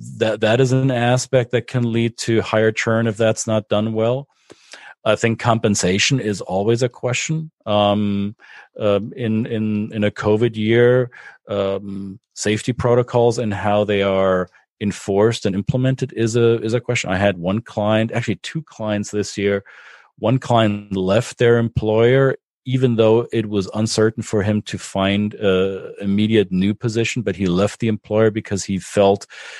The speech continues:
that they were not treating, um, the health threat properly, and he was tested positive several times, and they asked him to come back to the office, which was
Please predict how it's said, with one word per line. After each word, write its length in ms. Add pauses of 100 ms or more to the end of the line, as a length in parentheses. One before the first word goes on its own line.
(220)
that 180
they 120
were 220
not 340
treating, 800
um, 440
the 100
health 320
threat 420
properly, 720
and 240
he 160
was 220
tested 420
positive 440
several 300
times, 340
and 120
they 100
asked 300
him 80
to 120
come 200
back 220
to 120
the 120
office, 520 (440)
which 220
was 300